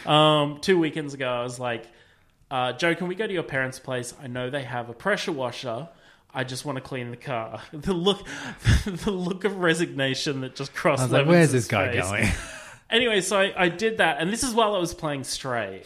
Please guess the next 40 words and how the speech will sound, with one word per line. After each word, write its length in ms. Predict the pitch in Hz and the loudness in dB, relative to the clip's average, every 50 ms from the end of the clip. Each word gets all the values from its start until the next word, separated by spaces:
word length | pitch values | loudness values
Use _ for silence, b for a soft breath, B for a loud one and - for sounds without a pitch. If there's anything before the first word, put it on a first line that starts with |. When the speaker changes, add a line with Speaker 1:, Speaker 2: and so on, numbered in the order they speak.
| - 151 | -8 -6
Speaker 1:
And 160 | 139 139 139 | -6 -6 -4
so 120 | 139 151 | -4 -2
I, 100 | 143 139 139 139 - 131 139 | -2 -2 -2 -4 -4 -4 -4
I 100 | 139 131 - - - _ 156 156 147 | -4 -4 -6 -12 -20 _ -18 -8 -2
washed 320 | 156 185 190 185 - - | -2 -2 -2 -2 -2 -2
the 80 | - 175 | -2 -2
car 420 | 175 - 151 131 127 120 120 123 123 | 0 0 0 0 2 2 0 -2 -2
and 320 | - 139 127 127 127 123 131 | -4 -4 -4 -4 -6 -4 -4
was, 160 | 135 131 131 | -4 -4 -4
re-, 160 | 143 139 127 | -6 -8 -4
have 160 | 139 160 196 | -2 0 2
you 140 | 277 320 339 | 2 2 2
ever 100 | 311 269 | 2 0
pressure 380 | 208 - - 185 180 180 - 233 | -4 0 2 2 2 4 2 0
washed 320 | 214 208 208 - - - | 0 -2 -2 -4 -6 -10
something? 360 | - - - 220 208 - 143 | -8 -6 -6 -6 -2 2 4
Speaker 2:
Yeah, 140 | 160 135 110 | 4 6 6
I 80 | 131 139 | 6 6
have. 240 | 123 139 151 123 131 | 8 8 6 6 4
I 140 | 123 127 | 2 2
own 240 | 123 123 131 131 120 | 4 4 4 4 4
a 40 | 117 | 2
pressure 280 | - - 110 95 - 165 | 0 0 -2 -2 0 0
Speaker 1:
You 80 | 185 190 | 0 2
Speaker 2:
washer. 140 | 175 175 | 2 2
Speaker 1:
own 80 | 185 190 | 2 0
Speaker 2:
You 60 | 190 | 2
Speaker 1:
a, 20 | 175 | 4
Speaker 2:
could've, 180 | 151 139 127 | 4 6 4
Speaker 1:
like, 120 | 160 139 135 | 4 4 4
a 20 | |
Speaker 2:
you 100 | 139 143 | 6 8
could've 220 | 147 160 160 147 | 10 10 10 10
Speaker 1:
car 60 | - - | 8 6
Speaker 2:
come 100 | 151 143 | 6 6
Speaker 1:
jar? 60 | 139 | 6
Speaker 2:
visit 260 | 143 151 143 147 147 | 6 6 6 4 2
me 380 | 127 123 135 143 120 95 95 95 | 2 2 2 2 2 0 -2 0
Speaker 1:
Yeah. 160 | 202 208 175 127 | 0 2 2 0
Speaker 2:
instead. 380 | 113 - - 123 120 104 90 | 0 0 0 0 0 0 -2